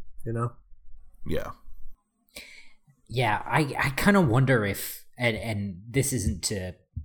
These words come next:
Speaker 3: speak to, uh, the, the Emma issue, uh, but I, I, I wonder if maybe the coloring is the problem. Uh, 'cause I, I like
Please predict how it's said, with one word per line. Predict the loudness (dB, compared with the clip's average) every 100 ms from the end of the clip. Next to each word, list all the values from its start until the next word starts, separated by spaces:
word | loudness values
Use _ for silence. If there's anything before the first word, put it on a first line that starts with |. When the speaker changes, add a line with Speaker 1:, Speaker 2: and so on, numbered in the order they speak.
| -12 _ -10
Speaker 3:
speak | -6 -6 -4
to, | -4 -2 -2 -4
uh, | -4 -2 -2 -6 -12 _ _ _ _ _ -20 -14
the, | -4 -2 0 -2 -6 -12 -18 _ -20 _ _ _ _ _ _ _ -20 -8
the | -2 2
Emma | 4 2
issue, | 0 -2 -2 -4 -6 -10 -20 -20 _ _ -20 _ -10
uh, | -4 -4 -4
but | -2 0 0 -2 -8
I, | -6 -4 -2 -2 -4 -6
I, | -2 0
I |
wonder | 0 2 4 4 4
if | 2 0
maybe | 0 0 0 -2 -8 -10
the | -8
coloring | -4 0 2 2 0 -4 -6
is | -6 -6 -8 -12 -10
the | -10
problem. | -6 0 0 0 -6 -14 -18 _ _ -20 _ _ -20 _ _ _ _ -20 _ -10
Uh, | -6 -4 -4 -6
'cause | -6 0
I, | 2 2 0
I | 0 0
like | 2 2 0 0 -8 -12